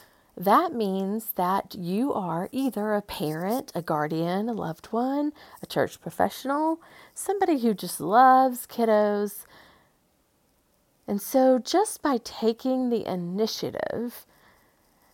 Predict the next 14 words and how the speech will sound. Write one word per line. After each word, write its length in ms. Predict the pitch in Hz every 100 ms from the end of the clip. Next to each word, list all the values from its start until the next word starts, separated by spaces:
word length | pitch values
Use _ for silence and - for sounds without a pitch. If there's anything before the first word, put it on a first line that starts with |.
| _
to 120 | -
come 600 | - - 285 294 302 302 -
and 240 | 220 208
hear 400 | - 240 240 240 -
this 800 | 185 175 - 202 - - - - _ _ 226
means 380 | 240 247 240
that 160 | - 175
you 360 | 190 196 262 277
are 100 | 240
showing 640 | - - 202 185 214 233
up 360 | 160 - - - - _ _ _ _ _ _ _ _ _ _ _ _ _ _ _
and 200 | 185 185
you 140 | 185 175
care. 540 | - - - - -